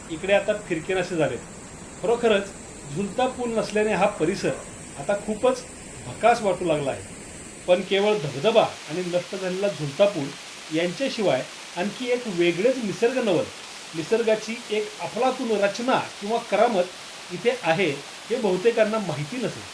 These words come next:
हे निसर्ग नवल म्हणजे घागरकोंड धबधब्याचे रांजण खळगे. विविध आकाराचे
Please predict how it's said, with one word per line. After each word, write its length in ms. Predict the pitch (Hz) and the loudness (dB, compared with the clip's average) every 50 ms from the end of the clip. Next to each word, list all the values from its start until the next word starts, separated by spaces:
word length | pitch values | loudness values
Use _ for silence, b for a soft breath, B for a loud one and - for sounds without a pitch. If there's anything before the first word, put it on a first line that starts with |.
| - - - - - - - - - - - - - - - - - | -14 -14 -14 -14 -14 -14 -14 -14 -14 -14 -14 -14 -14 -14 -12 -2 4
हे 100 | 220 247 | 4 4
निसर्ग 380 | 262 233 226 - 233 226 233 233 | 4 4 2 2 2 2 4 2
नवल 280 | 220 214 208 214 208 | 2 2 2 4 2
म्हणजे 360 | 196 190 180 170 156 156 185 214 - - - - - - - 131 | 2 2 0 2 2 2 2 0 -4 -10 -14 -14 -14 -14 -12 -8
घागरकोंड 640 | 135 147 156 160 170 202 226 208 - 220 214 214 220 | -2 0 0 2 2 2 0 0 2 2 2 2 4
धबधब्याचे 800 | 226 220 185 180 156 156 175 180 170 175 160 151 - 190 202 | 2 4 4 2 2 4 2 2 2 2 0 0 0 0 0
रांजण 480 | 202 185 160 147 151 151 151 160 202 202 202 - | 0 2 2 2 2 2 2 2 0 0 0 0
खळगे. 260 | 180 - 151 131 107 - - - - - - - - - - - - - 143 | 0 0 0 0 -6 -10 -10 -14 -14 -14 -14 -14 -16 -14 -14 -14 -14 -8 -4
विविध 300 | 165 185 196 233 247 247 | -4 0 2 2 6 6
आकाराचे 640 | 262 240 196 185 180 202 190 185 175 170 - 139 135 | 6 6 6 0 0 2 2 2 2 2 0 -4 -4